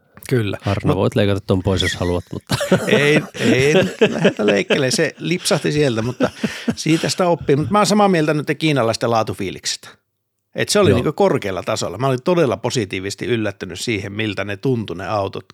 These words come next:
Speaker 1: näin keskimäärin sisältä. Ne ei häpeä länkkäreille yhtään sillä puolella. Ei ne ole semmoisia karuja kommunistiautoja, mitä vois kuvitella.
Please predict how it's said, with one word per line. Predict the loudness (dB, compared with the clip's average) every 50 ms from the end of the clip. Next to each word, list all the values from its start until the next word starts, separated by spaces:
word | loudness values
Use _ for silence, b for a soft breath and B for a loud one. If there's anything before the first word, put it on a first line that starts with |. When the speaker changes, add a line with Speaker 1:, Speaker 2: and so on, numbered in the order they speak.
| _ _ _ _ _ -4
Speaker 1:
näin | -4 -4 -4 0
keskimäärin | 0 -2 -2 0 -4 -4 -4 -4 -4 -4 -6
sisältä. | -6 -6 -6 -6 -6 -6 -4
Ne | -2 -2
ei | 0
häpeä | 0 0 0 0 0 2 2
länkkäreille | 0 0 -2 -2 -2 -2 0 0 -2 -2
yhtään | -4 -6 -6 -6 -8 -8 -8 -6
sillä | -4 -4 -4 -4 -4
puolella. | -6 -8 -10 -10 -10 -12 B B B B B B
Ei | 0 2 2
ne | 4 4
ole | 4 2
semmoisia | 2 0 0 0 0 0 -2 0
karuja | 0 2 2 4 2 2 2
kommunistiautoja, | 0 0 0 0 0 -2 -2 -2 -4 -6 -6 -4 -4 -2 -2 -4 -4 -6 -6
mitä | -4 -6 -6 -6
vois | -6 -8 -6
kuvitella. | -4 -4 -4 -4 -6 -6 -8 -10 -10